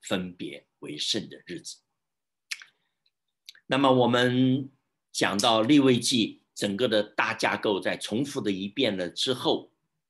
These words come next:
我们再，再来看啊，前面的一段了。那么我们以前讲过了这个献祭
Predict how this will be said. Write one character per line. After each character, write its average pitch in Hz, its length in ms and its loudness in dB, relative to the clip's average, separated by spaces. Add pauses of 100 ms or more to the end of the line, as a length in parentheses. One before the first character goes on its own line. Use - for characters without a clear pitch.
(280)
我 87 100 -6
们 90 420 -6 (300)
再， - 180 -12 (120)
再 107 160 0
来 90 160 0
看 107 420 -4 (300)
啊， 76 460 -8
前 90 340 -2
面 139 180 2
的 107 80 0
一 92 160 -4
段 92 260 -2
了。 - 180 -12 (760)
那 95 120 -8
么 90 280 -2
我 87 200 -4
们 92 680 -6
以 90 160 -14
前 87 320 -8
讲 76 360 -8
过 87 180 -4
了 80 100 -10
这 82 160 -14
个 73 260 -12 (380)
献 127 400 0
祭 - 360 -2